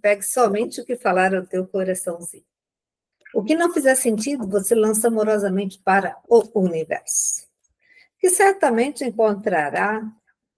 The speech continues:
um outro destino. Estou, Rose, temporariamente terrena junto com todos vocês, e nessa energia de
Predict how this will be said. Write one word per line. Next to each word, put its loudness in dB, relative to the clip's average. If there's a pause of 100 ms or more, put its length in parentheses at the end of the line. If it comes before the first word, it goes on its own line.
(140)
um 4
outro 4
destino. -4 (960)
Estou, 2
Rose, 0
temporariamente -2
terrena 0
junto -8
com -4
todos -4
vocês, -2
e 0
nessa 2
energia -2
de -14